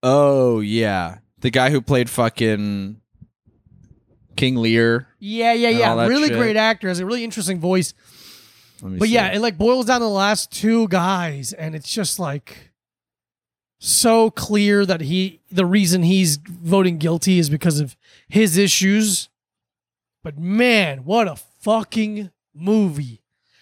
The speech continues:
Speaker 2: And
Speaker 1: Yeah.
Speaker 2: trust me, I feel stupid being like, "Holy shit, this movie that everyone said is one of the best movies of all
Speaker 1: Of all
Speaker 2: time."
Speaker 1: time. Yeah,
Speaker 2: It's
Speaker 1: yeah.
Speaker 2: really good.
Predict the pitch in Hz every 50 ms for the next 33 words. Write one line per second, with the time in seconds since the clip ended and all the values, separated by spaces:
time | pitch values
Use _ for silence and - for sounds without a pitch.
0 | _ _ _ _ _ _ _ _ _ _ _ _ _ _ _ _ _ _ _ _
1 | _ _ _ _ _ _ _ _ - 240 262 - 302 339 269 277 - - 220 226
2 | 330 349 262 - - - - 285 339 - 262 214 160 165 214 220 226 226 220 220
3 | 220 208 202 196 - - - _ - 427 440 403 320 262 226 - - 349 311 269
4 | 254 196 254 339 349 330 311 269 247 240 226 226 226 214 - 262 233 226 202 202
5 | 220 233 233 214 220 233 202 254 247 247 226 - - - 120 113 110 - - -
6 | 107 107 107 104 107 107 104 98 92 90 90 466 - 359 320 320 330 359 381 359
7 | 403 415 453 466 453 359 226 196 165 147